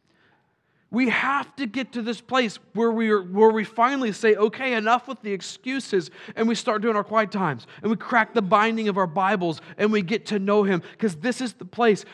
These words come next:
where this intuition is built, where we have a measuring rod to the spirit realm that we're experiencing,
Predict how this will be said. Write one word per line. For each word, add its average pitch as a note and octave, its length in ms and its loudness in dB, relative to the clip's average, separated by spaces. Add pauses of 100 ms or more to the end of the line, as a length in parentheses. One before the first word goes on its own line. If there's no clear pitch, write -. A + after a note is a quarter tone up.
where A3 160 0
this G#3 300 -2
intuition A3+ 720 -2
is E3+ 200 -2
built, F#3+ 360 4
where F3+ 100 2
we G#3 160 0
have G3+ 320 -2
a G3 100 0
measuring G#3+ 760 0
rod F3 380 4 (180)
to A#3+ 160 0
the G#3 100 0
spirit - 540 -4
realm F3 320 0 (160)
that F3+ 160 -6
we're E3 140 2
experiencing, F3+ 720 -4